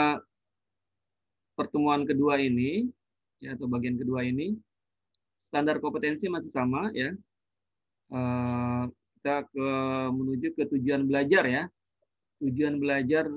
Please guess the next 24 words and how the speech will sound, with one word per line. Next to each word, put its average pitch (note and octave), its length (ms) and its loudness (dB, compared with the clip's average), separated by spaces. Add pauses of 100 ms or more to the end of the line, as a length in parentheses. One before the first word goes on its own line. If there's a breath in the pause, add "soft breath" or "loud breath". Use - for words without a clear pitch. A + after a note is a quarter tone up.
(160)
pada C3 560 -2
bagian B2+ 400 -2
kedua B2+ 320 -2
ini C#3 240 -2
adalah C3+ 400 -2
siswa D3+ 320 0
dapat C3+ 400 -2 (260)
menentukan C3+ 840 -2
jenis C#3+ 320 -2
segitiga, C#3+ 640 2
nih. A2+ 200 -4 (1160)
Ya, C3 240 -4
dengan B2+ 1040 -4 (800)
konsep C3 480 -4 (240)
Pitagoras C3+ 480 -2
itu C#3 160 -4
kita G3+ 240 -2
bisa E3 160 0
menentukan, D#3 480 -2
nih, D#3+ 160 -6 (160)
apakah B2+ 400 -4
segitiganya C3 720 -4
lancip, B2 560 0 (1200)
eh, C3 340 -2